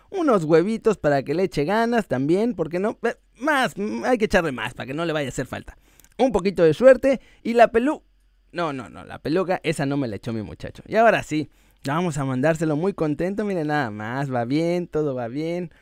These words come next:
nada puede salir mal, y ¡zas! Está listo para enviarla. Y chon, chon, chon, le mandó a Jürgen Damm sus centros, pero al Galaxy. <laughs> Qué absoluto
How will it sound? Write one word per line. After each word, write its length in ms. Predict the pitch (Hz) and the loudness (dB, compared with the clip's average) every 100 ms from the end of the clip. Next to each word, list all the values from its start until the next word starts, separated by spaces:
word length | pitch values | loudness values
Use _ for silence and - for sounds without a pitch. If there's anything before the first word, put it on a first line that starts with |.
| _ _ | _ _
nada 280 | 165 185 151 | -4 -2 -2
puede 260 | - 175 | 0 2
salir 380 | 143 120 131 143 | 2 -2 -6 -6
mal, 360 | 139 170 202 208 - _ | -4 -4 -4 -6 -12 _
y 100 | - | -20
¡zas! 420 | - 240 214 131 _ _ _ _ _ _ _ - - - | -6 -4 -4 -8 _ _ _ _ _ _ _ -20 -18 -14
Está 280 | 139 175 | -6 0
listo 340 | 180 214 - 185 | 2 2 0 0
para 160 | 180 | 2
enviarla. 560 | 180 196 233 214 196 143 _ _ _ _ | 2 4 4 4 0 -2 _ _ _ _
Y 160 | 220 190 | -6 -4
chon, 260 | - 294 277 | 2 4 4
chon, 260 | 247 240 | 2 0
chon, 640 | - 285 294 294 294 294 - | 2 4 4 4 2 0 -4
le 200 | 151 165 | -4 -2
mandó 300 | 180 196 233 | 0 -2 0
a 80 | 254 | 2
Jürgen 300 | 254 226 220 | 2 0 0
Damm 160 | 247 | 0
sus 120 | 214 202 | 0 0
centros, 460 | 247 226 240 - _ _ - | -2 2 0 0 _ _ -8
pero 220 | - 214 | -2 2
al 120 | 233 | 4
Galaxy. 840 | 247 311 349 339 277 320 339 311 - | 4 4 4 0 0 -2 0 -2 0
<laughs> 2250 | 170 - - 330 285 330 294 - - - 262 180 208 - 190 175 147 170 - 185 202 - _ | 2 2 4 2 2 2 0 -2 -4 -4 -6 -6 -6 -6 -6 -6 -6 -8 -12 -16 -20 -20 _
Qué 140 | - 214 | -6 0
absoluto 800 | 226 208 165 160 175 196 190 | 0 0 -2 -2 0 -2 -2